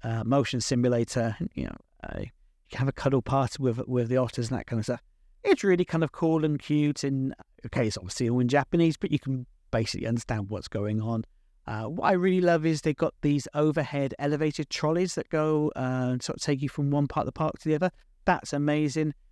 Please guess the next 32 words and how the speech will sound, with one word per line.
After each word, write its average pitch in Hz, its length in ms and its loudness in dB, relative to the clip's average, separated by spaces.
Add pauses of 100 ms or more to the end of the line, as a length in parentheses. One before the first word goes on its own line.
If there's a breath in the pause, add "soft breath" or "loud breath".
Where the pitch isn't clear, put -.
(120)
They 147 80 -4
have 135 80 -6
the 170 160 -4
Indiana 160 500 2
Jones, 151 680 0
uh, 127 360 0
well, 131 60 -4
they've 139 120 -2
got 127 120 -2
two - 140 2
Indiana 127 280 0
Jones 117 260 -4
rides. 123 220 -2
They've 131 240 -4
got 143 160 0
the 151 80 0
one 170 200 4
from 135 180 -2
Paris, 131 340 -2
which - 240 -2
is 113 80 -4
the 120 100 -2
roller 123 240 4
coaster. 104 540 -2 (240)
Uh, - 300 -8
okay, - 260 0 (300)
fine. 127 260 2 (340)
Uh, - 200 -4
then 135 160 2
you've 135 120 2
also 143 300 0
got 123 220 0